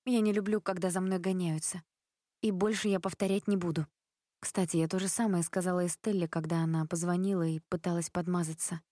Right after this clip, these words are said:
Доверять я могла только Остину и Элоди. И с моим-то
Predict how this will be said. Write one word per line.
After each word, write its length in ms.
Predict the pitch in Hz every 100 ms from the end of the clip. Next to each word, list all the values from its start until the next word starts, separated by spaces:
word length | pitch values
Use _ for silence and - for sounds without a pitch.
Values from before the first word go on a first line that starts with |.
| _ _ _ _ _ -
Доверять 500 | 220 208 202 208 190
я 80 |
могла 280 | 175 170 170
только 460 | 165 180 170 - -
Остину 480 | 202 190 - 185 180 -
и 140 | 180 -
Элоди. 460 | 202 175 156 156 - - _ _ _ _ _
И 100 | 220
с 120 | 196 208
моим-то 480 | 190 220 226 220